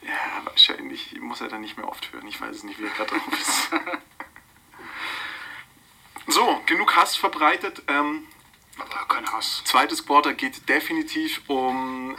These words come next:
Speaker 1: äh, die G F L. Welche Teams machen mit? Welche Teams machen nicht mit? Wer spielt, wer spielt nicht?
Speaker 2: Si, si.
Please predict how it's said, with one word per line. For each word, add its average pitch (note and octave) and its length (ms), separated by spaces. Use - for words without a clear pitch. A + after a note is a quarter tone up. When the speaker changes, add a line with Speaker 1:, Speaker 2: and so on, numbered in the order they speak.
Speaker 1:
äh, A#2+ 460
die A#2 80
G C3+ 140
F B2+ 120
L. D3+ 280
Welche C3 220
Teams - 320
machen E3+ 240
mit? F#3 260
Welche B2 400
Teams B2 260
machen A2+ 180
nicht C#3+ 220
mit? D#3 280
Wer A#2 140
spielt, D3 340
wer B2 100
spielt A2 240
nicht? D3 380
Speaker 2:
Si, - 160
si. - 240